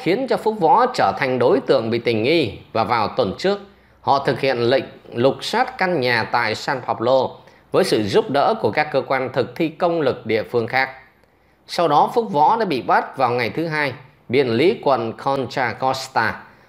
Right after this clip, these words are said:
buộc tội ông hai tội giết người với những tình tiết đặc biệt thông qua điều tra bổ túc. Lẽ ra Phúc Võ sẽ bị buộc tội vào ngày thứ Ba, nhưng biện lý quận nói với đài A B C seven vào cuối ngày thứ Ba rằng phiên tòa bị đình hoãn đến ngày mười chín tháng ba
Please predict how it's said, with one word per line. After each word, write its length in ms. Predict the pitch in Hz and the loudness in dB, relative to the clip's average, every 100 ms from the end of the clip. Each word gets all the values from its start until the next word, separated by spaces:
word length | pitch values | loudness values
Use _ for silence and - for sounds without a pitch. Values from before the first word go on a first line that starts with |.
| _ | _
buộc 220 | 139 139 139 | 0 0 2
tội 180 | 135 | 2
ông 240 | 120 156 143 | 4 2 0
hai 260 | 156 185 | -2 -2
tội 240 | 175 135 110 | 0 0 0
giết 280 | 107 214 170 | -2 -4 0
người 220 | 135 117 | 0 2
với 100 | 131 | 0
những 220 | 170 220 - | -2 -4 -2
tình 320 | 131 120 117 | 0 0 0
tiết 280 | 202 254 - | 2 0 0
đặc 220 | 117 - | -4 0
biệt 260 | 127 120 - | 0 0 0
thông 200 | 151 151 | -2 0
qua 80 | 151 | 0
điều 240 | 123 107 | 2 0
tra 240 | 98 147 135 | 0 -2 0
bổ 160 | 104 | 0
túc. 240 | 80 143 160 - - _ _ _ _ | 0 0 0 -8 -20 _ _ _ _
Lẽ 240 | 98 127 170 | -2 0 2
ra 200 | 151 147 | 2 2
Phúc 220 | 131 202 | 0 -2
Võ 260 | 135 151 208 | 0 2 0
sẽ 180 | - 214 | -2 -2
bị 200 | 156 120 | -2 0
buộc 300 | 135 127 - | 2 2 2
tội 160 | 135 123 | 2 2
vào 140 | 127 | 2
ngày 140 | 127 | 0
thứ 160 | 123 208 | 0 0
Ba, 320 | 175 160 160 123 - _ _ | 2 0 0 -4 -14 _ _
nhưng 280 | 127 165 147 | 0 0 2
biện 180 | 139 | 0
lý 260 | 110 131 220 | 2 0 2
quận 220 | 151 113 104 | 0 -2 0
nói 200 | 127 190 | 0 0
với 120 | 214 | 0
đài 240 | 135 117 | 0 0
A 100 | 113 | 0
B 140 | 127 123 | 0 -2
C 240 | - 117 | -2 -4
seven 500 | - 123 117 120 113 | -2 -2 0 0 0
vào 360 | 120 120 107 - | 2 2 0 0
cuối 180 | 143 233 | 0 2
ngày 240 | 220 123 | 0 0
thứ 140 | 135 | 0
Ba 180 | 151 143 | 0 0
rằng 260 | 131 131 107 - - _ _ | 0 -2 -4 -10 -20 _ _
phiên 240 | 165 185 | -2 -2
tòa 240 | 170 131 110 | 0 0 0
bị 180 | 110 - | -2 -4
đình 240 | 143 131 110 | -2 -2 0
hoãn 340 | 120 143 214 | -2 -2 0
đến 200 | 170 247 | -2 0
ngày 100 | 175 | 0
mười 140 | 107 | 0
chín 240 | 98 127 151 | 0 0 -2
tháng 160 | 143 | 0
ba 340 | 135 135 127 | 2 2 0